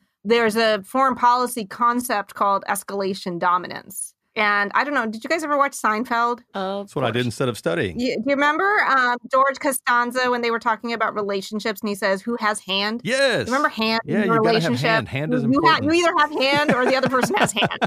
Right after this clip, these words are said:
Speaker 3: <laughs> Yes.
Speaker 1: Um, so escalation <laughs> dominance is basically, like, who has hand, okay? And so the fact that, uh, Biden, it, like, it may not seem super aggressive, but I think what it's doing is, like, leaving a choice, but he always, he still has hand.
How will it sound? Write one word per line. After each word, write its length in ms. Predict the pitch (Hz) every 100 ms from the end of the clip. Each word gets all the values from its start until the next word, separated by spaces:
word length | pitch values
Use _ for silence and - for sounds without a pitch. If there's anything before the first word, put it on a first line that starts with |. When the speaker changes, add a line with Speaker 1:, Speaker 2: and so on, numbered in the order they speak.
| -
Speaker 3:
<laughs> 200 | - -
Yes. 240 | 226 247 -
Speaker 1:
Um, 400 | 269 262 247 - _ _ -
so 200 | 349 320 320 _ -
escalation 760 | 440 523 453 427 508 - 359
<laughs> 180 | 302 285
dominance 520 | 302 302 254 294 294 285
is 180 | 277
basically, 580 | 254 269 285 370 277 269
like, 220 | 247 254
who 180 | 240 311
has 220 | 359 302 285
hand, 380 | 311 202 151 -
okay? 420 | 226 240 233 247
And 380 | - 240 247 247
so 440 | 247 269 254 254 247 _ _
the 100 | -
fact 380 | 247 339 370 440 -
that, 340 | 302 277 269 - _ _ -
uh, 340 | 233 233 214
Biden, 640 | 196 233 233 277 302 285 254
it, 100 | 233
like, 120 | 247
it 100 | 233
may 260 | 233 254 302
not 200 | 370 370
seem 340 | - 269 269 269
super 300 | 277 277 277
aggressive, 460 | 269 269 254 262
but 120 | 226 220
I 140 | 208
think 220 | 208 254
what 140 | 226 214
it's 140 | 196
doing 340 | 196 214 220
is, 140 | 214 208
like, 120 | 202
leaving 280 | 202 202 208
a 40 |
choice, 300 | 202 285 349
but 140 | - 277
he 140 | 285
always, 220 | 269 262
he 220 | 220 220 262
still 220 | - 277
has 200 | 247 240
hand. 340 | 233 175 151